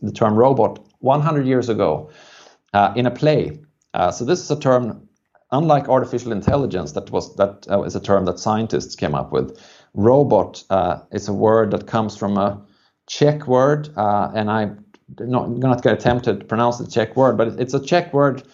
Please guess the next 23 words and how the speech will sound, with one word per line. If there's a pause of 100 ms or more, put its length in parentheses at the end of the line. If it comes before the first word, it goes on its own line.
(320)
that's
been
sort
of
changed
into, (100)
uh,
a,
a
noun.
Uh,
it
was
a,
a
verb
meaning, (580)
I
don't
know,
to,
uh,
c-,